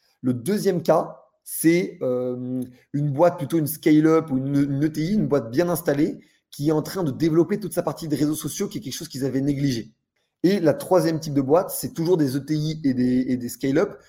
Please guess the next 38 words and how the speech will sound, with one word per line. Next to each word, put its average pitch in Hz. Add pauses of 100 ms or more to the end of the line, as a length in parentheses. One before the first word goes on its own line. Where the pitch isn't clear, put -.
(120)
mais 131
plutôt 156
des 156
boîtes 180
qui -
sont -
pas 196
trop 196
mauvaises 190
sur 165
les 156
réseaux 147
sociaux, 185
mais 165
qui -
exploitent 180
le 156
filon, 156 (260)
selon 185
nous, 196
de 170
mauvaise 151
manière 156 (100)
ou 190 (280)
pas 208
dans 156
le 151
message 156
qui, 139
selon 156
nous, 180
est 156
celui 160
qui -
est 143
le 135
cœur 156
même. 120